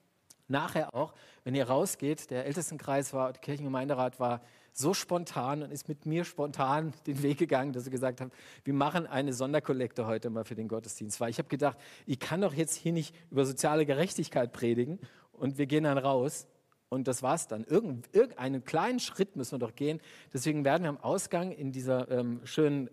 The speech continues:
Empor-, äh, äh, äh, in dieser, diesem schönen Behälter da dr-, äh, da vorne, könnt ihr etwas einlegen für das Kinderhilfswerk Compassion. Viele von euch werden das vielleicht kennen. Wir haben, arbeiten viel mit Patenschaften und mit,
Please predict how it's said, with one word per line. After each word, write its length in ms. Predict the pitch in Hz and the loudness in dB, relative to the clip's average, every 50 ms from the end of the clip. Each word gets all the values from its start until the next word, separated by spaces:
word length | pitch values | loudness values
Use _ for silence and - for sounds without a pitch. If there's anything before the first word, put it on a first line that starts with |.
| - - | -10 -8
Empor-, 420 | 120 131 - 165 175 175 170 - | -8 -4 0 0 0 0 0 -2
äh, 320 | 139 135 127 131 123 120 | -2 -2 0 0 0 0
äh, 500 | 123 - 123 123 123 - 113 113 113 113 | 0 0 -2 -6 -6 -6 -6 -6 -4 -4
äh, 40 | 113 110 113 117 - - | -6 -6 -8 -10 -10 -10
in 80 | 127 120 | -10 -8
dieser, 400 | 113 117 117 117 113 107 107 - - _ _ - - - - _ _ _ - | -6 -2 -2 0 0 0 -2 -6 -12 _ _ -14 -14 -14 -14 _ _ _ -18
diesem 140 | - - 123 | -12 -10 -6
schönen 220 | - - 147 143 | -4 -2 -2 0
Behälter 320 | 139 117 123 147 170 170 151 | 0 0 0 0 0 0 0
da 100 | 143 139 | 0 -2
dr-, 180 | - - 127 | -2 -6 -10
äh, 100 | 131 131 131 | -10 -8 -8
da 80 | 131 | -8
vorne, 340 | 120 - 131 123 123 127 123 - - - - _ - | -6 -4 -4 -4 -2 -4 -6 -8 -10 -20 -20 _ -6
könnt 220 | - 135 135 139 - | -2 -2 -2 -2 -2
ihr 260 | - 127 123 - 123 - - _ | -2 -2 -2 -2 -4 -8 -14 _
etwas 380 | - 127 120 - 113 104 - - | -4 -4 -4 -4 -4 -8 -6 -4
einlegen 500 | 110 120 143 160 165 160 160 151 156 139 | -2 -2 0 2 2 2 0 0 -2 -6
für 380 | 139 - - 139 135 135 131 135 - - - | -8 -6 -2 0 0 0 0 -2 -8 -18 -12
das 140 | - 120 - | -10 -10 -8
Kinderhilfswerk 840 | - - 156 156 139 123 131 135 123 - - 123 117 117 113 - - | -6 -4 -2 -2 0 0 0 -2 -4 -2 -2 -2 0 -2 -4 -6 -10
Compassion. 600 | - 123 110 - - - - - - 95 95 - _ _ _ _ _ _ - | -10 -10 -10 -8 -6 -8 -6 -8 -10 -12 -14 -18 _ _ _ _ _ _ -8
Viele 140 | 131 127 117 | -6 -6 -6
von 160 | - 127 113 | -8 -8 -6
euch 240 | 107 120 117 - - | -4 -4 -4 -2 -2
werden 180 | 123 123 127 | -2 0 0
das 120 | 127 120 - | -2 -6 -4
vielleicht 280 | - 120 117 113 - | -2 -2 -4 -4 -4
kennen. 300 | - - 170 175 190 202 - - - - - - _ _ | -4 -2 -2 -2 -2 -6 -10 -14 -20 -20 -20 -20 _ _
Wir 80 | - 113 | -10 -8
haben, 100 | 113 117 - - | -8 -8 -6 -2
arbeiten 340 | 110 117 123 123 123 131 | -2 0 0 0 -2 -4
viel 160 | 123 - 156 139 | -6 -6 -6 -6
mit 120 | 135 - | -6 -6
Patenschaften 760 | - - 151 151 - - 160 - - 151 135 131 - - 139 | -6 -4 -4 -4 -4 -6 -8 -6 -4 -6 -6 -6 -8 -12 -10
und 200 | 123 120 117 - | -10 -10 -6 -4
mit, 240 | 127 117 117 - - | -2 -4 -4 -4 -12